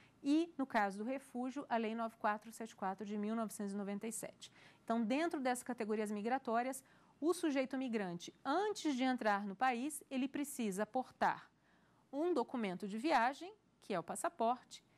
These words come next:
e, em alguns casos, ele precisa portar a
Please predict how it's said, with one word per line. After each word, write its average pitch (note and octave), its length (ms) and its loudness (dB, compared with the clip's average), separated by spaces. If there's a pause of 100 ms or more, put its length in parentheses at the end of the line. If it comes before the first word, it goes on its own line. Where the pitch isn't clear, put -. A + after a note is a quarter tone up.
(320)
e, F4 380 4
em D#4 160 2
alguns D#4 480 2
casos, C4+ 680 2 (120)
ele C#4 180 0
precisa C4+ 400 -4
portar C4 600 0 (120)
a C4+ 140 0